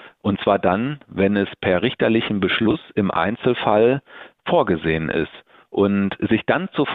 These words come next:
die Frage zu stellen, ja, wie können wir das denn im Cyberraum gewährleisten, wenn wir gerade diese anderen Punkte so besonders wichtig nehmen?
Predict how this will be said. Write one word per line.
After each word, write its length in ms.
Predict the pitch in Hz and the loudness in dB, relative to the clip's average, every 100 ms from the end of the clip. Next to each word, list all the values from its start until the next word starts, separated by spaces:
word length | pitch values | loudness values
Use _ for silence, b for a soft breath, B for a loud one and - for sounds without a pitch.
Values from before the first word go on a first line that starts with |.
| - | -2
die 80 | 120 | -2
Frage 400 | - 117 131 120 | 0 2 2 0
zu 140 | - | -2
stellen, 340 | 98 - 90 90 | -4 0 0 0
ja, 220 | - 98 95 | 0 0 2
wie 140 | 104 | -2
können 200 | - 131 | 0 0
wir 80 | 135 | 2
das 200 | 113 - | 0 0
denn 160 | 120 101 | -2 -2
im 80 | |
Cyberraum 560 | 101 117 113 117 110 107 | -2 0 2 2 2 2
gewährleisten, 720 | 92 90 95 120 120 113 98 | 2 2 4 2 0 -6 -2
wenn 260 | 110 175 170 | -2 0 0
wir 140 | 98 | 0
gerade 340 | - 87 90 90 | 2 0 0 -2
diese 240 | 92 92 | 0 0
anderen 380 | 98 107 101 95 | 0 0 0 -2
Punkte 340 | - 101 98 | -2 0 0
so 140 | 92 90 | 0 0
besonders 480 | 90 95 98 90 | 0 0 0 -2
wichtig 380 | 113 - 90 80 | -2 -2 -2 -2
nehmen? 300 | 82 82 80 | -2 -2 -4